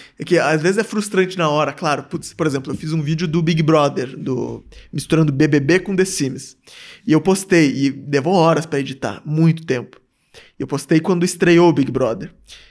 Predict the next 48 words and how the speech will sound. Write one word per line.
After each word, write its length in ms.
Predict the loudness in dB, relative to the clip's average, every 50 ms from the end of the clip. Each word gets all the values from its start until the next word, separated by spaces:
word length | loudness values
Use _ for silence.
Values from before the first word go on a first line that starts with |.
| _ _ _
E 40 | -12
foi 160 | -4 -2 0 2
muito 380 | 4 4 4 4 2 0 0
mal, 240 | 0 0 -2 -2 -4 -8
assim, 260 | -12 -14 -14 -8 -6
horrível, 500 | -4 0 2 4 4 4 4 4 4 2
horrível, 320 | 2 2 2 0 0 0
horrível. 300 | -2 -2 -2 -4 -6 -8
Tipo, 340 | -12 -16 -16 -16 -16 -16 -16 _ _ _ _ _
as 60 | _
pessoas 240 | -6 -4 -2 0 0
não 100 | 0 0
queriam 320 | 0 2 4 4 2 2
ver. 240 | 0 -2 -4 -6 -8 -12 -14 -12 -12 -10 -10 -14 -16 _ 2
E 80 | 2
eu 80 | 4 4
fui 160 | 4 2 2
vendo, 360 | 2 2 2 0 0 -2 -4 -4
e, 540 | -8 -14 -18 -18 -14 -10 -10 -10 -6 -4 -2
e 40 | -2
é 60 | -2
um 100 | -2 -4 -6
estu-, 200 | -10 -10 -10 -8
a 40 |
cada 260 | -4 -2 0 0 2 2
vídeo 220 | 2 0 0 0
é 20 |
um 60 | 0 -2
estudo, 360 | -4 -2 0 2 2 2 2
assim, 180 | 0 -2 -4
por 140 | -4 -4 -4
que 120 | -4 -4 -4
que 100 | -2 -2
foi 100 | 0 0
bem, 160 | 0 0 -2
por 140 | -4 -6 -6
que 140 | -6 -6
que 40 | -2
foi 140 | -2 -2 -2
mal. 240 | -2 -4 -8 -12 -14 _ -20 -20 -20 -20 -20 -20 -20 -20 -10 _
E 60 | 2 2
eu 80 | 2
fui 220 | 2 2 2 2 2
vendo 400 | 2 2 2 4 4 2 2 0
por 280 | -2 -4 -4 -4 -4 -4
que 500 | -6 -2 2 4 4 6 6 4 4 2
foi 140 | 2 2 0
mal. 380 | 0 0 -4 -8 -10 -14 -18